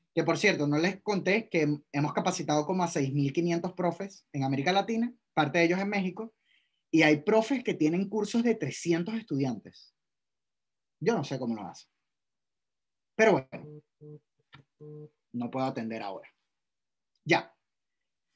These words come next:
Ok. Am, ah, bueno, aquí es como, como editar el, el admin del grupo. Fíjense que ahí, eh, yo lo agregué y lo puedo quitar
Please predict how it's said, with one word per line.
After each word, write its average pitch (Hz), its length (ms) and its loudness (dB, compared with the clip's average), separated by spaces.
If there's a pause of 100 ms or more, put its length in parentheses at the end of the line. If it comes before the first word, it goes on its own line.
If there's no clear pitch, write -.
(420)
Ok. 247 160 2 (420)
Am, 202 1300 0 (640)
ah, 202 100 8
bueno, 170 200 6
aquí 170 260 4
es 196 140 0
como, 202 300 2
como 190 200 4
editar 175 360 6
el, 196 300 2
el 180 160 4
admin 180 260 0
del 175 120 2
grupo. 254 320 2
Fíjense 180 420 -2
que 180 100 -2
ahí, 170 380 0
eh, 151 880 0 (220)
yo 156 220 2
lo 190 100 8
agregué 196 520 4
y 165 80 6
lo 151 100 4
puedo 151 240 2
quitar 208 460 2